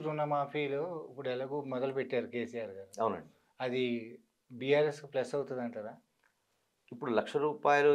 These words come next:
Speaker 2: ఏదైతే చెప్పింది మాత్రం కొంతమంది రైతులను సంతృప్తి పరిచినట్టు కనిపిస్తున్నా కూడా అంత సాటిస్ఫైగా లేరు వాళ్ళు రైతులు.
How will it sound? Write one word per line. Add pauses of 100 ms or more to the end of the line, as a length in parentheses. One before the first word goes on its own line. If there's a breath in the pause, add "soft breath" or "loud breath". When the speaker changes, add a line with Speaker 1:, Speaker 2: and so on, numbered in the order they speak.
(100)
Speaker 2:
ఏదైతే (260)
చెప్పింది
మాత్రం (600)
కొంతమంది
రైతులను
సంతృప్తి
పరిచినట్టు
కనిపిస్తున్నా (100)
కూడా (300)
అంత (100)
సాటిస్ఫైగా
లేరు
వాళ్ళు
రైతులు.